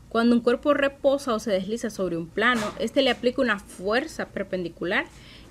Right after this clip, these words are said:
que por este motivo se denomina fuerza normal, o sea, es una fuerza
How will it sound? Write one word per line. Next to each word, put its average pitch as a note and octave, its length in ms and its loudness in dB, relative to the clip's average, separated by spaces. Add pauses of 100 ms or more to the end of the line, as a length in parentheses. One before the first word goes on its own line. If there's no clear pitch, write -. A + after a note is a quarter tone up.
(100)
que C#4 140 8
por A3+ 260 0
este B3 240 -2
motivo D4+ 480 0
se B3+ 140 -4
denomina G#3+ 600 -4
fuerza G3+ 840 -6 (140)
normal, F#3 760 -6
o F#3 60 -14
sea, G3 340 -2
es G#3+ 140 -6
una G#3+ 180 -8
fuerza A3+ 460 -6